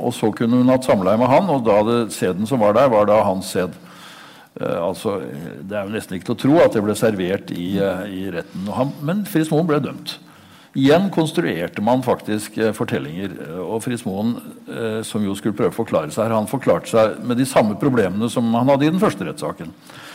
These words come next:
Og så kommer altså gjenopptakelsesarbeidet, som Tore Sandberg og, og andre jobbet med veldig lenge, lenge etterpå. Og så blir man møtt av en ny vegg.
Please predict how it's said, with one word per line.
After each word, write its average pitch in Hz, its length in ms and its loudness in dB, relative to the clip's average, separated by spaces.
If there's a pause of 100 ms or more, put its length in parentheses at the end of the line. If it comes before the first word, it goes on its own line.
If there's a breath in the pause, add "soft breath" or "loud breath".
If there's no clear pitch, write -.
(340 loud breath)
Og 147 60 0
så 143 240 4
kommer 143 260 4
altså 123 160 4
gjenopptakelsesarbeidet, 123 1400 2
som 143 240 2
Tore 117 320 0
Sandberg 113 460 4
og, 113 340 4
og 104 680 0 (340)
andre 104 380 0 (100)
jobbet 107 460 -2 (100)
med 110 400 0
veldig 113 240 2
lenge, 110 240 0
lenge 131 320 4
etterpå. 156 300 2 (1040 loud breath)
Og 143 120 2
så 175 140 2
blir 104 220 2
man 131 220 6
møtt 104 280 0
av 117 140 0
en 123 160 0
ny 101 180 0
vegg. 95 320 -4